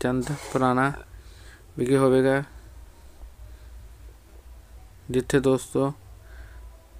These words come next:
ਕਬੱਡੀ ਪੈਂਹਠ ਕਿਲੋ ਦੇ ਪਹਿਲਾ ਇਨਾਮ ਇਕਹੱਤਰ ਸੌ ਹੋਵੇਗਾ, ਦੂਜਾ ਇਨਾਮ ਪੰਜ ਹਜ਼ਾਰ ਰੁਪਏ ਹੋਵੇਗਾ। ਬੈਸਟਾਂ ਨੂੰ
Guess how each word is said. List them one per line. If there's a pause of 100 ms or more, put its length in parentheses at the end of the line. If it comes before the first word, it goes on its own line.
(440)
ਕਬੱਡੀ
ਪੈਂਹਠ
ਕਿਲੋ
ਦੇ
ਪਹਿਲਾ
ਇਨਾਮ (540)
ਇਕਹੱਤਰ
ਸੌ
ਹੋਵੇਗਾ, (160)
ਦੂਜਾ
ਇਨਾਮ (380)
ਪੰਜ
ਹਜ਼ਾਰ
ਰੁਪਏ
ਹੋਵੇਗਾ।
ਬੈਸਟਾਂ
ਨੂੰ